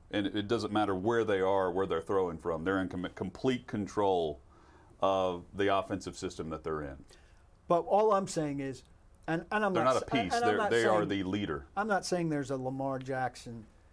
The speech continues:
Speaker 2: in this draft. And I'm not a Lamar Jackson guy by any means. But Baltimore believes, and a lot of people believe with them,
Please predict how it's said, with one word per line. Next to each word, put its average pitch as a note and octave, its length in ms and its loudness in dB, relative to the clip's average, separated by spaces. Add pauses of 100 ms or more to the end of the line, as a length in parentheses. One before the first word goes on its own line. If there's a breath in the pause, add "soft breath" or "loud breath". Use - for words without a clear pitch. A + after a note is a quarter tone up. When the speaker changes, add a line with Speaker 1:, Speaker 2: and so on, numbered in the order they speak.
(180)
Speaker 2:
in D#3+ 140 -2
this C3+ 200 -6
draft. A#2+ 380 -6 (640)
And E3 140 0
I'm G3+ 160 2
not G3 240 2
a F#3+ 60 2
Lamar F3+ 340 0
Jackson E3 480 -4
guy D3+ 300 -2
by C3 240 -2
any D#3 200 -2
means. D3+ 300 -6 (1200)
But F3 240 0
Baltimore G3 540 4
believes, D3+ 760 0 (100)
and E3+ 120 -4
a D#3 40 -2
lot F#3+ 220 0
of F3 60 -6
people F3 240 -4
believe E3 400 -2
with F3 240 -2
them, A2+ 140 -18